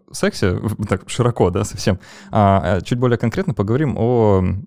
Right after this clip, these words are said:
а, таком тренде на снижение сексуальности, что ли, на сексуальную контрреволюцию. А,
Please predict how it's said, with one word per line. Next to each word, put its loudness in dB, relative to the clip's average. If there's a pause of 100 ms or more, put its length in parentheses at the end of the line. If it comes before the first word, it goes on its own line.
а, -4
таком 0
тренде 2
на 4
снижение 2 (380)
сексуальности, 0
что -8
ли, 0
на 2
сексуальную 0
контрреволюцию. -2 (120)
А, -2